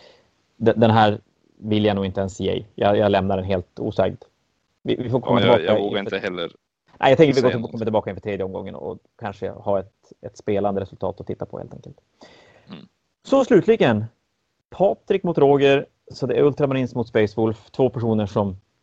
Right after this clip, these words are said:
Speaker 1: kanske inte trodde de skulle spela med noll poäng i, i andra matchen. Och vi kanske inte heller trodde att de skulle spela noll poäng.
Speaker 2: Nej, det trodde vi faktiskt inte.
Speaker 1: Och båda får ju en, en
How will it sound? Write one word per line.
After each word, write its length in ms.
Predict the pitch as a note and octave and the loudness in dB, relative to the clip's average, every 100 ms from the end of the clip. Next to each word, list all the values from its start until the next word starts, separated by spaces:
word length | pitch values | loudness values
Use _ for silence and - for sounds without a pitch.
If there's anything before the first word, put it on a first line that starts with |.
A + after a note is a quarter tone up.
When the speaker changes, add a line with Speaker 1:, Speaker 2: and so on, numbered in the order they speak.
| _ _ _ _ | _ _ _ _
Speaker 1:
kanske 340 | - G#2 G2 G2+ | -10 -8 -6 -6
inte 140 | F#2 | -8
trodde 540 | F#2 - A2+ G2+ G#2+ F#3+ | -10 -4 -4 -4 0 0
de 240 | A3 F3 | 0 -4
skulle 220 | - C3+ | -6 -6
spela 400 | A2+ G#2+ F#2+ G2+ | -2 0 2 0
med 220 | G2+ G#2+ G2 | -2 -2 0
noll 200 | G2+ G2 | 0 0
poäng 260 | G2+ G2 | -2 -2
i, 200 | G2+ - | -4 -4
i 40 | G#2 | -4
andra 200 | G2 F#2+ | -4 -4
matchen. 420 | G2 - F#2+ - _ _ _ _ _ _ _ _ _ _ _ _ _ _ _ | -6 -6 -8 -10 _ _ _ _ _ _ _ _ _ _ _ _ _ _ _
Och 200 | G2+ - _ _ _ - | -8 -8 _ _ _ -14
vi 180 | A2+ | -12
kanske 300 | A2+ A2+ A2+ | -6 -4 -2
inte 100 | G2+ | -4
heller 160 | G2+ B2+ | -4 -6
trodde 220 | - - | -6 -10
att 60 | - | -10
de 100 | - | -12
skulle 160 | - | -14
spela 200 | - - | -8 -6
noll 160 | - - | -4 -8
poäng. 220 | - - A2 _ _ _ _ _ _ _ _ _ _ _ - | -8 -12 -14 _ _ _ _ _ _ _ _ _ _ _ -6
Speaker 2:
Nej, 140 | G2+ | -4
det 100 | E2+ | -4
trodde 320 | - - - | -10 -20 -20
vi 80 | - | -20
faktiskt 300 | - - - | -20 -20 -20
inte. 240 | - _ _ _ _ - | -20 _ _ _ _ -20
Speaker 1:
Och 220 | - A2+ | -4 2
båda 420 | G#2 G2 G2+ G#2 - - _ | 4 4 4 2 0 -18 _
får 180 | G#2+ G2+ | -2 -2
ju 120 | G2 | -2
en, 180 | G2 G#2 | -4 -6
en 380 | - G2 G2 | -6 -4 -4